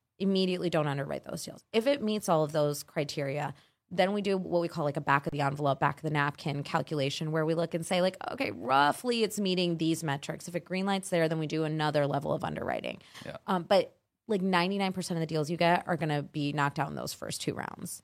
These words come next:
Speaker 2: Right.
Speaker 1: Uh, we look at probably about, in today's market, maybe six to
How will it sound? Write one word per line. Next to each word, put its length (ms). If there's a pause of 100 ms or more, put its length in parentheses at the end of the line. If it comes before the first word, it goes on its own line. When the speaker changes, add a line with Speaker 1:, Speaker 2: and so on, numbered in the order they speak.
Speaker 2:
Right. 120 (180)
Speaker 1:
Uh, 180
we 200
look 160
at 100
probably 520
about, 500 (560)
in 60
today's 340
market, 240
maybe 180
six 580
to 140